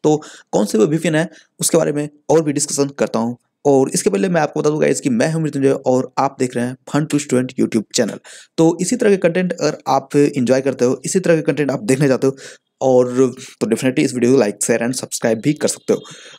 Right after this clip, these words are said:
तो finally मैं आपको बता दूं गाइस कि ये जो वीपीएन्स हैं, अ, बहुत ही ज़्यादा सिक्योर हैं वीपीएन। किसी भी तरह के आपको डेटा लीक वगैरह के कोई भी चांसेस नहीं है, तो आप इस पे ट्रस्ट कर सकते हो। तो सिंपल सा उस वीपीएन की तरफ चलते हैं और जानते हो कौन सा वीपीएन्स है।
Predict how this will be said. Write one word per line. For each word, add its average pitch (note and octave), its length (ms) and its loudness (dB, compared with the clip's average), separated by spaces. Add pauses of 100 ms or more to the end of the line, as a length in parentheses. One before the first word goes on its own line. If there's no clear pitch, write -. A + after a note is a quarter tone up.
तो C#3 300 4
finally F#3+ 320 0
मैं F#3+ 60 2
आपको E3+ 280 0
बता D3 120 2
दूं D#3+ 120 2
गाइस D3+ 280 2
कि D3+ 260 2
ये D3 100 2
जो D#3 100 2
वीपीएन्स C#3+ 380 0
हैं, C3 100 -2
अ, B2+ 460 -2
बहुत C3 360 -6
ही D3+ 40 -2
ज़्यादा B2+ 240 4
सिक्योर C3+ 560 -2
हैं C3 200 -2
वीपीएन। B2 460 -2 (360)
किसी E3 140 0
भी D#3 80 0
तरह - 140 2
के - 80 0
आपको C3 520 2
डेटा C3+ 240 0
लीक D3 180 0
वगैरह C#3 240 4
के C#3+ 60 -2
कोई B2 180 0
भी A#2 60 0
चांसेस A#2+ 480 -4
नहीं C3 120 0
है, C#3+ 100 0
तो D3 380 0
आप C#3+ 260 -4
इस - 180 -4 (120)
पे D3 80 2
ट्रस्ट A#2+ 500 -4
कर A#2+ 80 0
सकते - 260 -6
हो। - 140 -6 (320)
तो D3 80 4
सिंपल F#3 240 0
सा D#3+ 120 0
उस C3 180 -10
वीपीएन C3+ 280 -2
की C3+ 140 2
तरफ A#2 360 -2
चलते C#3+ 260 0
हैं - 80 -2
और A2+ 120 -4
जानते A2+ 220 0
हो C#3 60 2
कौन A#2 160 -2
सा A#2+ 100 -2
वीपीएन्स G#2 380 -4
है। G#2+ 140 -8